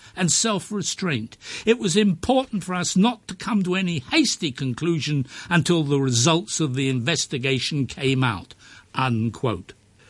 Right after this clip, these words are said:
So, after the Jonan sinking on March twenty-sixth, two thousand and ten, a joint civilian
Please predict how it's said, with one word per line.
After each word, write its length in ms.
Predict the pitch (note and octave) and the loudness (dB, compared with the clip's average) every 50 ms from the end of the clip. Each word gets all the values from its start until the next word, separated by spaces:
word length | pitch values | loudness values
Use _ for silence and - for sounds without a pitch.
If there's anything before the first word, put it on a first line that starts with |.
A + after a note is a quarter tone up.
| - - - - - - - - - - - - - - - - - - | -20 -20 -20 -20 -20 -20 -20 -20 -20 -20 -20 -20 -20 -20 -20 -20 -12 -2
So, 440 | - - C#4 B3 A3+ G3 F#3 F3+ D#3 - - | 2 4 6 6 6 6 4 2 -2 -4 -4
after 320 | G3 G3 F#3+ - - G#3 | -2 -2 0 0 0 -2
the 120 | E3+ D#3 C#3+ | 0 0 0
Jonan 480 | A#2+ E3+ D#3+ D#3+ D#3 D3 C#3+ C#3+ C3+ | 0 2 2 2 2 0 0 0 -2
sinking 460 | - - - C3+ C3 A#2+ - C3 A2+ | -2 -4 -4 -4 -4 -4 -4 -6 -6
on 160 | A2+ A#2+ A#2+ A#2+ | -4 -4 -4 -2
March 360 | B2 C3+ C#3 C#3 C#3+ C#3 - - | -2 -2 -2 -2 -4 -6 -8 -8
twenty-sixth, 880 | B2 G#2+ A2+ B2+ B2 A2 A2+ A#2 G#2+ - - D#3 B2+ G#2 - - - - | -6 -2 0 0 0 0 -2 -4 -4 -2 -2 -2 -2 -2 -4 -12 -8 -4
two 160 | C#3+ C#3 A#2+ | -2 -2 -2
thousand 440 | B2 C#3 B2+ A#2+ A#2 - - A#2+ A#2 | 0 -2 -2 -2 -2 -4 -4 -4 -4
and 120 | A2+ - | -6 -4
ten, 320 | - D3 C#3+ C3+ C3 A#2 - - - - - - - - | -2 -2 0 0 0 -2 -4 -8 -20 -20 -20 -12 -2 0
a 80 | F3+ | 0
joint 480 | D#3 D3 - B3 B3+ B3 B3 A#3+ A#3+ - - | 2 4 4 4 6 6 4 2 0 -2 -4
civilian 800 | - - - F3+ C#3 C#3 G3+ G3+ F#3+ G3 F#3+ F3 D#3 D#3+ D#3+ | -2 2 2 2 2 2 0 0 2 2 2 2 0 0 -2